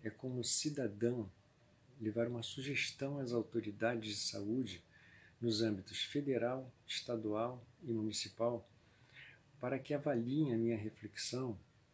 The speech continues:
e, se acharem pertinente, tornar essa conjectura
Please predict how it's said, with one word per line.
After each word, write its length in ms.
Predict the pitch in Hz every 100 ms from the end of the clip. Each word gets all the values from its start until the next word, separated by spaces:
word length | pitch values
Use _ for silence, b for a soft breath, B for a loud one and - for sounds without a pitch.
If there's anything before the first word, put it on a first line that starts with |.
| - -
e, 60 | -
se 160 | -
acharem 380 | 135 - 135 127
pertinente, 840 | 117 110 - 104 101 113 117 - - - b b b b -
tornar 360 | 120 127 131
essa 200 | 127 -
conjectura 1080 | 127 - 170 170 151 - - 143 151 113 92